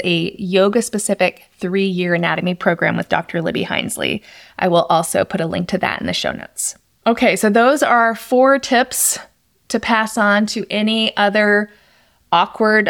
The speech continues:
autism-adjacent individuals who are getting started as a yoga teacher, but they might also be useful to anyone getting started as a yoga teacher. The next beginning was about seven or eight years into teaching, when I transitioned away from a corporate job that was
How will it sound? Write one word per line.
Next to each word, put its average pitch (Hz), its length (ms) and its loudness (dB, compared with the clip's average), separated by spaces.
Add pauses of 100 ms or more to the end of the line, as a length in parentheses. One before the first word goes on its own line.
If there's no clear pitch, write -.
(140)
autism-adjacent 202 880 2
individuals 196 640 2
who - 140 -4
are 220 140 6
getting 233 280 0
started 196 380 0
as 220 120 -2
a 202 60 0
yoga 196 240 2
teacher, 190 480 0
but 254 140 2
they 294 60 2
might 285 180 2
also 247 260 0
be 202 120 0
useful 196 360 0
to - 140 -2
anyone - 640 -2
getting 185 240 -2
started - 420 -2
as - 160 -8
a - 40 -8
yoga - 200 -6
teacher. - 380 -10 (320)
The 269 80 0
next 381 260 0
beginning 214 460 0
was 202 380 0 (140)
about 233 220 2
seven 269 420 0
or 254 80 4
eight 220 180 0
years 185 300 0
into 180 180 -6
teaching, - 520 -8 (400)
when 208 120 2
I 202 100 4
transitioned 233 680 0
away 214 240 2
from 196 220 0
a 160 80 -2
corporate 220 520 -2
job 175 380 2
that - 180 0
was - 420 -4